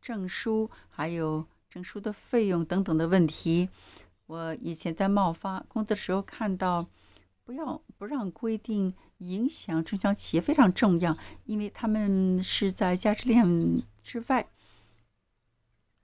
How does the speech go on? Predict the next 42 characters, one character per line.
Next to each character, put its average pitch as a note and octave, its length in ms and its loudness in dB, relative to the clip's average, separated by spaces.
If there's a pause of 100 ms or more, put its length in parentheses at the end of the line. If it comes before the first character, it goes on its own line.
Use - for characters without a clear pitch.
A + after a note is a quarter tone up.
(140)
所 E3+ 140 -14
以 - 20 -10
我 D#3 140 -8
的 - 80 -10
问 F3 160 -2
题 - 160 -10
是 E3+ 160 -4
涉 E3+ 180 0
及 D#3+ 140 -6
到 D#3+ 180 0
跨 - 260 -2
国 G#3 180 2
公 A#3 240 6
司 - 360 0 (1040)
在 E3+ 220 -8
价 B3 360 0
值 - 160 -4
链 G3 200 2
中 F#3 160 0
的 E3+ 80 2
作 E3+ 240 4
用。 E3+ 180 4 (320)
当 D4 220 10
然， G3+ 400 4
它 - 100 -8
不 F3 140 -2
能 E3 100 2
控 E3+ 240 0
制 D3+ 100 -4
一 D3 100 -2
切， - 180 -2
但 D#3 160 4
是 C#3 80 2
他 E3 120 -2
们 D#3 80 2
必 G3 160 -4
须。 A#3+ 320 0 (1300)
全 A3+ 260 -4
球 A#3 180 -4
价 G#3+ 200 0
值 F#3 120 -8
链 F3 460 2